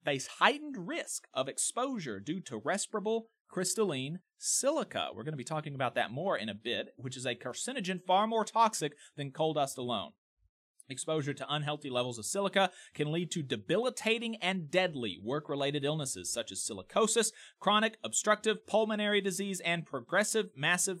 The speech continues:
fibrosis. fibrosis. On June thirtieth, twenty twenty-three, imsha announced proposed amendments to the current federal standards to pr-, better protect the nation's miners from health hazards related to exposure to silica dust in June twenty twenty-two.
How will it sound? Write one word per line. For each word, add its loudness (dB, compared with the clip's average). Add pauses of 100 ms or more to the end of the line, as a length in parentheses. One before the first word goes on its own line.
(160)
fibrosis. 0 (760)
fibrosis. 2 (500)
On 2
June 4
thirtieth, 4
twenty -6
twenty-three, -2
imsha 0
announced 0
proposed 0
amendments -2
to -4
the -6
current -6
federal -4
standards -4
to -10
pr-, -12 (180)
better 0
protect -2
the -10
nation's -6
miners -2
from -10
health -2
hazards -6
related -4
to -6
exposure -6
to -10
silica -4
dust -12
in -10
June -4
twenty -8
twenty-two. -2